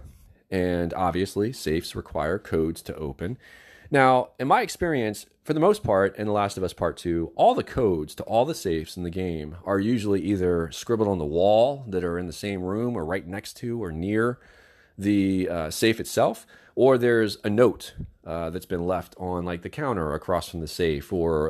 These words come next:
in the room across from the safe. Well, bottom line is, guys, there is nothing in that storage room. There's no note, there's no scribble on the wall,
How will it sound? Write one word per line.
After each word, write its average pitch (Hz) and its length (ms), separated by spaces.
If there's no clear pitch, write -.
in 92 100
the 104 80
room 127 360
across 87 340
from 90 140
the 78 80
safe. 82 420
Well, 165 100
bottom 208 260
line 131 180
is, 123 140
guys, 123 340
there 131 160
is 101 140
nothing 95 720
in 110 100
that 98 200
storage 92 440
room. 78 200
There's 82 160
no 85 120
note, 110 360
there's 87 180
no 90 260
scribble 113 460
on 95 100
the 80 80
wall, 113 560